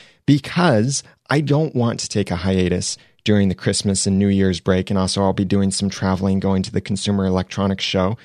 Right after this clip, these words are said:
Watch for upcoming videos, by the way, from that. Some really cool stuff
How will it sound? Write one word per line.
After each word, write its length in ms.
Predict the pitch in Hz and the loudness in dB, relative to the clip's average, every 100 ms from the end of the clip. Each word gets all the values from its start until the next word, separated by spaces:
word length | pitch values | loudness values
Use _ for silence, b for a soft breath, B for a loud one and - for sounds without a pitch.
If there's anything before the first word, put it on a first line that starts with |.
| b b | b b
Watch 380 | - 110 107 - | 0 2 2 0
for 240 | - 101 90 | -2 0 0
upcoming 360 | - 98 92 | -2 -2 0
videos, 420 | 87 87 98 135 | 0 0 0 -2
by 140 | - 85 | -4 -4
the 120 | 85 | -2
way, 160 | 90 - | -4 -4
from 320 | - 95 87 | -2 -2 0
that. 240 | 85 113 | -2 -4
Some 180 | - 95 | -4 -2
really 180 | 92 85 | -2 -4
cool 200 | - 87 | -4 -6
stuff 360 | - 90 87 | -4 -4 -6